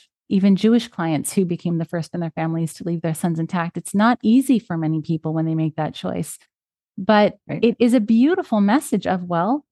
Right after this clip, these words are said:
Speaker 1: we, this is your body." And that is what we want to teach our children from the time they're toddlers anyway. So it's very consistent with the values
Speaker 2: Yeah.
Speaker 1: we tend to want to teach our children.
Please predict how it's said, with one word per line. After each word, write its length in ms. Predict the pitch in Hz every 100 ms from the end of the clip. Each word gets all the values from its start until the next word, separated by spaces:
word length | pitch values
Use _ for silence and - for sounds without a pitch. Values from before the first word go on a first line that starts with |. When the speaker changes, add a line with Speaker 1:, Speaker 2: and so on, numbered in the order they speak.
| 202
Speaker 1:
we, 420 | 208 220 240 247 _ _ _ _ _ -
this 160 | 202 247
is 120 | 226
your 120 | 214
body." 640 | 185 208 208 - - - _ _ _ _ _ _ _ _ _ -
And 120 | 208
that 100 | 208
is 140 | 226 214
what 140 | 214
we 80 | 214
want 140 | 202
to 60 | 202
teach 240 | - 208
our 80 | 196
children 360 | - 214 214 175
from 160 | -
the 80 | 175
time 220 | 165 180
they're 100 | 180 170
toddlers 480 | - 175 170 165
anyway. 440 | 156 185 170 - 160
So 220 | - 185
it's 180 | 180 -
very 240 | 180 190
consistent 640 | - 190 - 220 - 196 -
with 160 | 175 _ _ _ _ -
the 80 | 185
values 380 | 196 185 185 190
Speaker 2:
Yeah. 60 |
Speaker 1:
we 60 | 180
tend 220 | - -
to 80 | - 175
want 140 | 170
to 40 |
teach 160 | 196 185
our 60 | 170
children. 460 | 180 170 156 151